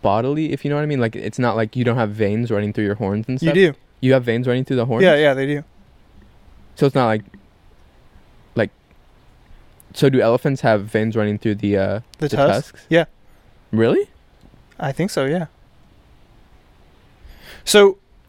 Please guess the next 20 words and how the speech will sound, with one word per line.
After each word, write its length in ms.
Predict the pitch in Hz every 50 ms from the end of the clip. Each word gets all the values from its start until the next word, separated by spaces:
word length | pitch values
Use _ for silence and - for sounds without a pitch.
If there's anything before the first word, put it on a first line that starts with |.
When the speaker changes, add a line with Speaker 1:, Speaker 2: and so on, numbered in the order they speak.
| - _
Speaker 1:
'Cause 180 | - 180 165 147 - _ -
Speaker 2:
veins, 380 | - 139 165 180 214 220 196 190 139
veins 360 | 151 143 170 190 208 196 185 -
being, 360 | - 151 170 180 170 156 -
so 240 | - - 175 170 165 165
th-, 220 | - 175 170 -
think 180 | - - 190 196
of 60 | 190
it 60 | 151
this 200 | 139 139 135 -
way. 220 | 131 123 110 107 - - - - - - - - - - - - - - - - - - - - - - - - - _ - - - -
Um, 380 | 156 147 143 131 123 151 190 - - - - - - - - - - - - - - - - - - - - - - - - - 156
if, 320 | 151 143 - - - - _ -
if 320 | 151 147 - - - 156
you 200 | 151 156 156 151
look 280 | 147 156 175 175 - 196
at 260 | 175 175 170 151 - - - - - - - - - - - _ - - - - - - - - - _ - - -
a 80 | 139
dog's 560 | 131 143 139 139 131 131 135 143 139 139 - 135
nail. 480 | 127 123 131 123 123 113 110 110 127